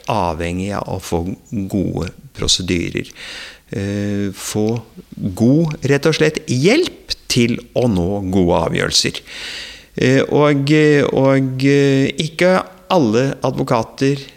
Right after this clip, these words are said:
eh, greier det, eh, men mange gjør det på en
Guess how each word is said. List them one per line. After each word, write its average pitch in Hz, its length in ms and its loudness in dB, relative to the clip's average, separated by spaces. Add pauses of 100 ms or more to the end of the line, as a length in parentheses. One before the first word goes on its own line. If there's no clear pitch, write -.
(160)
eh, 131 560 -4
greier 101 480 2
det, 214 200 2 (520)
eh, 147 320 2
men 139 480 2
mange 170 360 4
gjør 170 240 4
det 277 260 0
på 165 180 4
en 170 260 2